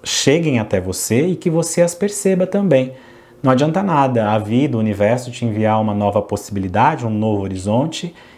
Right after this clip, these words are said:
e você estar fechado para isso, olhando para o passado. Então agora é o momento da gente olhar com alegria para o futuro,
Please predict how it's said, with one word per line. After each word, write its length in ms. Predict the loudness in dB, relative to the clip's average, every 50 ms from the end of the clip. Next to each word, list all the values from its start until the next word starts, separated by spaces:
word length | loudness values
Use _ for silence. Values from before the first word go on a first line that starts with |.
| -8 -4
e 60 | 0 2
você 340 | 2 2 2 2 2 0
estar 280 | 0 0 -2 -4 -4 -4
fechado 540 | -6 -8 -8 -6 -2 0 2 2 2 0 -2
para 200 | -4 -4 0 0
isso, 380 | 0 0 0 -2 -8 -14 -18 -20 -20 _ _
olhando 360 | 0 2 4 4 4 2 0 -2
para 120 | -4 -4
o 40 | -4
passado. 580 | -4 -4 -4 -4 -4 -4 -4 -6 -6 -12 -18 -20 -20 -20 -20 -20 _
Então 120 | 0 2 2
agora 440 | 2 4 4 4 4 4 4 2 0
é 20 |
o 60 | -2
momento 340 | -4 -4 -6 -8 -8 -6 -6
da 80 | -6 -4
gente 320 | -4 -6 -6 -6 -6 -4
olhar 380 | -2 0 0 0 0 -2 -4 0
com 300 | 2 2 2 2 0 -2
alegria 880 | -2 0 2 2 2 2 2 2 2 2 4 4 4 4 4 2 0 -2 -8 -18 -20 -20 -20 _ _ 0
para 180 | 2 2 0
o 40 | -2
futuro, 760 | -4 -6 -8 -8 -4 0 0 2 2 2 2 0 -2 -4